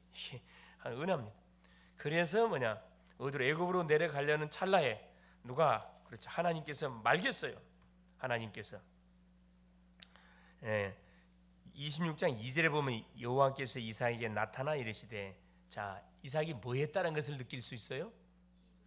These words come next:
그렇지. 흉년이 오니까 이제 애굽으로 내려갈 것인가 말 것인가 이제 결정을 해야 되는 상황에서 기도했겠지. 그때 하나님이 나타나셔갖고 이르시되, "애굽으로 내려가지 말고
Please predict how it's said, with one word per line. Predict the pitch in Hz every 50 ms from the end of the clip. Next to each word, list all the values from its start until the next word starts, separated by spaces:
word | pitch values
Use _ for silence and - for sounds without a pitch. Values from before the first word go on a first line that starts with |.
| - -
그렇지. | - - 107 - - 120 113
흉년이 | - - - 208 196 196 202 214
오니까 | 202 180 165 147 - 135 120 107 - - - - - - - - - -
이제 | 131 139 131 123 - - - -
애굽으로 | - 117 120 131 151 180 196 190 202 196 190
내려갈 | 160 165 180 185 180 170 156 131
것인가 | - 151 - 160 156 156 151
말 | 131 117 117 131 139
것인가 | - 175 143 147 156 151 147
이제 | 135 127 131 -
결정을 | - 151 147 147 196 180 175 156
해야 | 165 185 185
되는 | 160 170 170 180 180
상황에서 | - 175 175 170 160 151 - 156
기도했겠지. | 147 - 156 135 156 151 131 - 123 98 - 123 117 104 - - - - - - - - - -
그때 | - - 135 - - 196
하나님이 | 185 180 180 175 175 170 170 160
나타나셔갖고 | 151 143 135 - 143 143 143 135 131 143 123 123 117 - 156 -
이르시되, | 135 139 113 107 113 120
"애굽으로 | 127 139 160 160 165 180 180
내려가지 | 147 135 127 131 135 131 156
말고 | 175 170 135 110 107 107 120 117 -